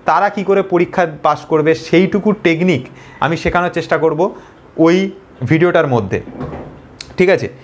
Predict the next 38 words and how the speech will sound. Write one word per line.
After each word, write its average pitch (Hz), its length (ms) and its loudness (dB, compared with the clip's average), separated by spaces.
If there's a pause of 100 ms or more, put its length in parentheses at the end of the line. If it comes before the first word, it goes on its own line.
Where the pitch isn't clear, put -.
(220)
তো 147 320 4
আমাকে 170 280 0
একটুখানি 180 340 -2
সময় 165 300 2
দিতে 170 180 -2
হবে, 175 300 2 (280)
কারণ, 175 380 2 (340)
আহ, 123 420 2
যতক্ষণ 170 380 0
না 190 120 2
বোর্ড 165 280 2
থেকে 190 200 2
অফিসিয়ালি 175 380 2
জানাচ্ছে 156 440 2
যে 165 140 2
এত 135 180 2
তারিখে 156 280 0
পরীক্ষা 151 340 0
হবে, 160 240 0 (320)
তার 165 200 2
আগে 170 240 0
ওই 175 100 2
ভিডিওটা 156 360 0
দেওয়াটা 147 480 2 (140)
অর্থহীন 139 460 2
বিষয়, 101 300 -2 (320)
ঠিক 175 120 4
আছে? 202 200 0 (260)
তো 135 60 2
আমি 131 160 2
চেষ্টা 165 260 0
করব 175 300 0 (180)
ওরকম 143 280 2
একটা 151 180 2
অফিসিয়ালি 143 420 -2
আপডেট 143 400 -2
পেয়ে 156 180 4
গেলে 190 260 0